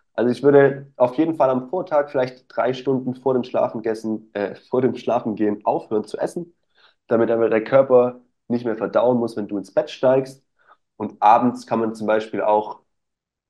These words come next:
gut und gerne Kohlenhydrate essen. Es macht nicht dick oder so und es hilft sogar beim Einschlafen, weil es die Melatoninproduktion fördert. Das heißt, am Vortag würde ich drei Stunden vorher aufhören zu essen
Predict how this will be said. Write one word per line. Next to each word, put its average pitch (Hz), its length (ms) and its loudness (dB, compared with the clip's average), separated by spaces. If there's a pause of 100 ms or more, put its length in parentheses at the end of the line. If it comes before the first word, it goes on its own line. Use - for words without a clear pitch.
(440)
gut 120 220 0
und 101 160 -8
gerne 107 420 2 (120)
Kohlenhydrate 113 640 0
essen. 123 220 -4
Es - 100 -10
macht 98 240 -6
nicht - 240 -12
dick 131 140 -4
oder 117 180 2
so 120 160 0
und 110 160 -2
es 104 120 -6
hilft 117 260 -2
sogar 104 200 -2
beim 98 120 -2
Einschlafen, 98 500 -2
weil 95 80 -6
es - 80 -14
die 104 100 -10
Melatoninproduktion 101 1200 -8 (200)
fördert. 101 440 -2 (640)
Das - 140 -6
heißt, 147 360 4
am 123 220 0
Vortag 160 460 2
würde 127 140 -4
ich - 80 -16
drei 127 220 0
Stunden 123 340 -8
vorher 110 320 -6
aufhören 165 300 -4
zu 135 160 -10
essen 127 380 -6